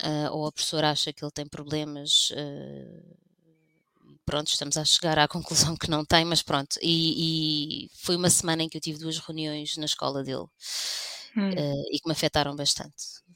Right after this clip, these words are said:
Speaker 1: Uma reunião com a professora titular e uma reunião com a coordenadora, e afetou-me bastante. Eh, e a seguir, eh,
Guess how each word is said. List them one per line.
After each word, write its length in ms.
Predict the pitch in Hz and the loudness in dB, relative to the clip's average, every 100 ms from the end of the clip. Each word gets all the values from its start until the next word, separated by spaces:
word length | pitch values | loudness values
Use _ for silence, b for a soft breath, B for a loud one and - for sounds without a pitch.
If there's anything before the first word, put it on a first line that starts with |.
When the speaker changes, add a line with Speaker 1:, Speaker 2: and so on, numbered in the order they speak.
| _ | _
Speaker 1:
Uma 220 | 151 143 - | -12 -12 -10
reunião 240 | 143 139 | -8 -8
com 100 | - | -10
a 40 | 143 | -6
professora 280 | - 151 | -4 -4
titular 480 | 151 147 - 165 170 | -6 -8 2 6 6
e 40 | 160 | 4
uma 120 | 151 | -6
reunião 300 | 147 143 143 | -6 -8 -8
com 120 | 151 | -10
a 40 | |
coordenadora, 680 | - 147 143 151 151 156 160 - | -10 -10 -8 -4 -2 -2 -4 -6
e 200 | 185 175 | -4 0
afetou-me 420 | 170 165 - 151 147 | 0 0 -2 -4 -4
bastante. 640 | 147 - - - - - - | -4 -4 -8 -10 -10 -10 -4
Eh, 440 | 165 156 147 147 139 | -2 0 0 -2 -2
e 140 | 160 | 0
a 40 | |
seguir, 340 | 156 170 165 160 | 0 2 0 0
eh, 240 | 156 156 | -2 -2